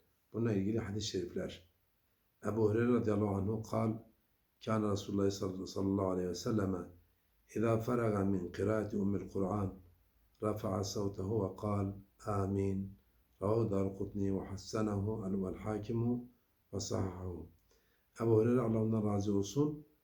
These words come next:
şöyle anlatıyor. Resul-i Ekrem aleyhisselam Fatiha'yı okumayı bitirdikten sonra sesini yükseltip amin derdi. Ebu Hureyre diyor.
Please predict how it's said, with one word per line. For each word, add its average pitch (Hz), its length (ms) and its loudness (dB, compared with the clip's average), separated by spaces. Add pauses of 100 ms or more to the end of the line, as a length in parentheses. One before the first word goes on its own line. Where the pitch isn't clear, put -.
(160)
şöyle 104 260 -2
anlatıyor. 98 580 0 (640)
Resul-i 107 280 0
Ekrem 101 320 2
aleyhisselam 107 920 0 (500)
Fatiha'yı 101 420 0
okumayı 98 560 0
bitirdikten 101 480 -6
sonra 110 540 -2 (500)
sesini 101 580 -2
yükseltip 95 720 -4 (580)
amin 98 520 -2
derdi. 87 520 -2 (160)
Ebu 92 160 -4
Hureyre 92 380 -2
diyor. 85 320 -6